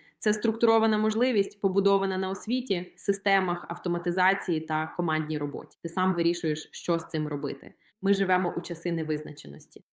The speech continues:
Інфляція зростає, витрати зростають, а впевненість у роботі знижується. Навіть люди з хорошою кар'єрою тихо шукають план Б. І найбільша помилка, яку роблять люди,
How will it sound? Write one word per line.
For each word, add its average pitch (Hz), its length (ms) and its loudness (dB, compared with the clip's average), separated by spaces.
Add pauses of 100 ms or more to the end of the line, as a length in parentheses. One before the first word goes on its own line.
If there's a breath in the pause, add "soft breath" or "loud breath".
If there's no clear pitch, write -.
(320)
Інфляція 156 600 0
зростає, 254 760 -4
витрати 220 440 0
зростають, 156 680 -4
а - 60 -8
впевненість 226 680 -2
у 165 40 -4
роботі 151 400 -4
знижується. - 720 -6 (320 soft breath)
Навіть 202 420 2
люди 202 340 2
з 175 80 -8
хорошою 190 560 0
кар'єрою 180 640 0
тихо 202 400 -2
шукають 175 600 -2
план 165 340 -2
Б. 147 220 -4 (260)
І 185 100 0
найбільша 185 500 0
помилка, 190 520 0
яку 156 280 0
роблять 156 400 -2
люди, 214 460 -2